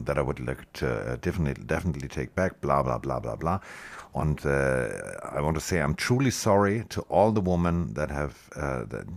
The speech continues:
die ich mit meiner, meinem Verhalten, äh, impacted in dieser Situation habe. Ist für mich nicht, Digga, ich hab nichts gemacht. So. Und, ähm, dann zu sagen,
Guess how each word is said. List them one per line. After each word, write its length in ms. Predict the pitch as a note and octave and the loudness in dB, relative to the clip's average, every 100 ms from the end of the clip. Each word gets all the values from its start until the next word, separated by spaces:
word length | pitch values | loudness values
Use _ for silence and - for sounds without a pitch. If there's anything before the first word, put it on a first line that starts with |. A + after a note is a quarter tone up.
| - A1 | -12 -8
die 80 | D2+ | -8
ich 140 | - | -4
mit 160 | D2+ B1+ | -4 0
meiner, 320 | C#2 C2+ B1+ | 2 2 0
meinem 320 | B1 C2 C2 | 0 0 -2
Verhalten, 500 | - C2+ D#2 E2 D2 | -2 0 0 0 0
äh, 160 | A1+ B1 | 0 -2
impacted 560 | - F#2 E2 - D2 | 0 2 0 0 -4
in 140 | A#1 C2 | -2 -2
dieser 180 | C2 C2 | -2 -4
Situation 600 | B1+ - B1+ - A#1+ A#1 | -6 -8 -8 -6 -6 -6
habe. 200 | C2 A2 - - - - - | -8 -8 -12 -18 -16 -18 0
Ist 180 | D3+ - | 2 8
für 120 | F#3 | 10
mich 360 | E3+ E3+ - C3+ | 10 8 2 6
nicht, 320 | D#3+ - - - F#3 | 6 6 -2 4 10
Digga, 200 | F#3 C#3 | 12 12
ich 80 | |
hab 80 | C#3 | 10
nichts 180 | D3+ - | 8 8
gemacht. 380 | D#3 A#2 - - - - _ - _ _ _ - | 10 10 8 -2 -16 -20 _ -20 _ _ _ -6
So. 200 | - A#1 - - - - - - - - | -4 -4 -8 -20 -20 -20 -20 -20 -20 0
Und, 440 | A#2 A#2 A2 F#2+ | 4 6 6 4
ähm, 600 | G#2+ G2+ F#2+ F#2+ F#2+ F#2 - - - - | 6 8 8 6 4 2 -4 -16 -18 0
dann 240 | A2+ D#3 | 4 6
zu 140 | - C#3+ | 4 4
sagen, 560 | B2+ B2 B2+ B2 A#2+ | 8 10 8 6 2